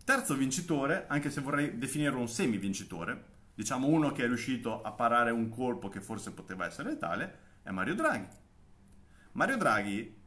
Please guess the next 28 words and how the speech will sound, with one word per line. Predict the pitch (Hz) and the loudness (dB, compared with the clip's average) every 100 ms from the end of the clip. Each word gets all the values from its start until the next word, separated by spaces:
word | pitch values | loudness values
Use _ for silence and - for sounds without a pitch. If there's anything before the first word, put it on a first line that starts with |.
| - - - - - - | -20 -20 -20 -20 -20 -10
malgrado | 90 90 127 151 120 | -6 4 4 4 2
non | 104 107 | -2 -6
si-, | - - | -10 -14
istituzionalmente | - 110 98 101 98 92 127 147 | -10 -8 -6 -6 -4 -2 0 0
non | 92 95 | -4 -4
sia | - - 120 110 98 | -6 -2 0 2 2
uno | 104 104 98 95 | 2 0 0 -2
che | - 92 92 | -4 -6 -6
si | 87 - | -6 -8
butta, | 92 95 95 95 - 95 90 - - - - - - - - - - - - | -6 -6 -6 -10 -2 0 0 -2 -14 -20 -20 -20 -20 -20 -20 -20 -20 -20 -14
cioè | 117 | -8
non | 101 113 | -2 0
è | |
uno | 117 110 | 2 2
che | 98 95 | 0 -4
dice | 95 | -4
le | 90 | -6
cose | 95 87 | -6 -6
manifestatamente, | 85 82 85 80 80 78 76 71 | -4 -6 -8 -12 -12 -12 -12 -12
ma | 78 78 87 | -12 -12 -10
Mario | 82 85 | -8 -4
Draghi, | 104 82 | -4 -4
lo | 78 | -8
vedete, | 85 85 87 | -8 -8 -8
è | |
uno | 87 85 | -8 -6
molto | 92 - | -6 -8
istituzionale, | - - - - 80 78 80 | -12 -12 -12 -10 -8 -8 -10